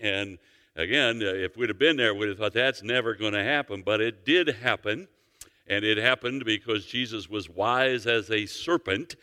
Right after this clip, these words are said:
and he planned his travel. First, he went and raised Lazarus from the dead, and that just set the whole city of Jerusalem a-twitter with the question, uh, "Is Jesus gonna come to the feast?" That's explicit in John eleven fifty-six.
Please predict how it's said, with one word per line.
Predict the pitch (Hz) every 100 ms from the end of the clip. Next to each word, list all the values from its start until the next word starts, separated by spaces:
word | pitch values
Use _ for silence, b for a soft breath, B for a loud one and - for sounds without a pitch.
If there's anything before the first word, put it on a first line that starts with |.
| b b b
and | 92 92
he | 101
planned | 101 - 123 123 113
his | 113 104
travel. | - 147 123 117 135
First, | 113 120
he | -
went | 104 107 123
and | 101
raised | 104 110 95
Lazarus | 107 117 104 107 98
from | 107
the | 87
dead, | 78 71 120 113 104 120
and | 92 80 b b b b
that | 98 117
just | - 110 -
set | 127 123
the | -
whole | 98 117 110
city | - 135 101
of |
Jerusalem | 87 98 127 131 117 107 95 -
a-twitter | 95 - 165 160 117 139
with | 101
the | -
question, | 98 123 127 - 110 123 b b b b
uh, | 98 98 95 95 95 _ _ _ _ _ _ _ -
"Is | 123 131 110
Jesus | 110 123 117 101
gonna | 127 123
come | 120 127 127 123
to | 120
the | 127
feast?" | 123 165 175 107
That's | - 92 104
explicit | - - 160 - 92
in | 87
John | 92 95
eleven | 98 107 98
fifty-six. | 117 101 85 - 165 - -